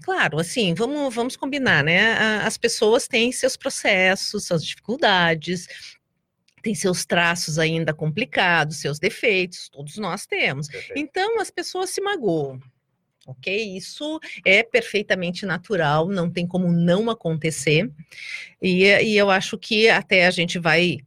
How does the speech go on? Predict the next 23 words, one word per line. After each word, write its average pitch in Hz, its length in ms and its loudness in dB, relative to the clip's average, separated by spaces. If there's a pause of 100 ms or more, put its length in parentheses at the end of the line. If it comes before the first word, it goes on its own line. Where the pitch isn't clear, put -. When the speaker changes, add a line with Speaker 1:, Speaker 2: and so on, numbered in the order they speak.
(400)
Speaker 1:
eh, 147 440 0
sentir 277 920 -2
essa 165 260 -2
mágoa 170 460 0
em 277 60 -6
função 185 640 -4
desse 208 200 -8
processo, 247 480 -4
porque - 140 -14
a - 40 -18
pessoa 220 340 -8
te - 120 -12
magoou, 330 460 -2
por 403 160 -4
quê? - 160 -6
Porque - 220 -8
ela 339 120 0
tá 381 180 0
agindo 349 760 2
pelas 392 220 2
suas 370 200 0
imaturidades. 339 840 0 (400)
Agora, 165 600 4